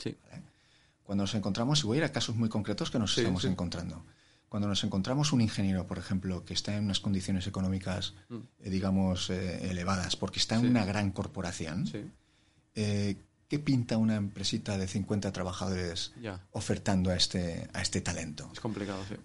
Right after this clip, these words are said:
Speaker 2: Pues, eh, nosotros nos encargamos de hacer ese match. Nos encontramos candidatos con, eh,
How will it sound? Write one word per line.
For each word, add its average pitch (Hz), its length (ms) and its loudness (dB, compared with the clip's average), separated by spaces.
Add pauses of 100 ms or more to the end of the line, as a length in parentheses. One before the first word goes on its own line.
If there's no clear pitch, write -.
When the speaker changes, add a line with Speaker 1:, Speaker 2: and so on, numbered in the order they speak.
(100)
Speaker 2:
Pues, 104 540 6
eh, 113 120 -2
nosotros 98 440 2
nos 151 160 2
encargamos 110 400 0
de - 60 -2
hacer 98 120 -2
ese 87 180 2
match. 76 340 -6 (600)
Nos - 140 -2
encontramos 123 500 2
candidatos 120 680 0
con, 87 500 -6
eh, - 400 -12